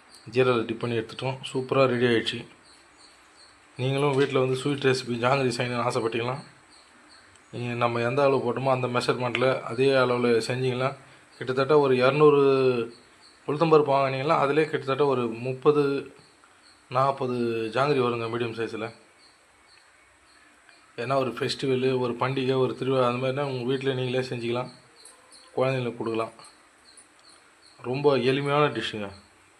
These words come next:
ஜாங்கிரி. நம்ம என்ன அளவு சொன்னோமோ அந்த அளவை ஃபாலோ பண்ணி அதே மெத்தடில் செஞ்சீங்கன்னா சூப்பரான ஜாங்கிரி நீங்க வீட்ல செஞ்சு சாப்பிட்லாம். இந்த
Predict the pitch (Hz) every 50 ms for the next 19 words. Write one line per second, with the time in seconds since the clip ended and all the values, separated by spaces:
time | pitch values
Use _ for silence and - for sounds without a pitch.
0 | - 110 110 110 113 107 95 95 95 - - - _ _ _ _ _ _ _ -
1 | _ _ _ _ _ _ _ - - - 117 117 120 117 123 135 151 151 139 135
2 | 139 139 131 131 131 123 127 135 143 139 131 127 127 127 131 139 139 131 120 -
3 | - 131 135 127 120 123 123 127 135 135 - - - - _ - 120 117 131 143
4 | 147 139 127 123 131 123 117 117 117 - 120 123 123 120 117 120 127 135 - -
5 | - - - - - - - - - - - - 135 131 - 135 135 135 135 131
6 | 117 123 123 127 127 123 123 123 120 120 123 123 120 120 127 131 127 127 123 -
7 | 123 117 120 123 123 113 - 127 123 120 123 120 123 135 156 - - - - _
8 | _ _ _ _ - _ _ _ _ _ _ _ - - _ _ _ _ - -
9 | - - _ _ _ _ _ - _ - 127 123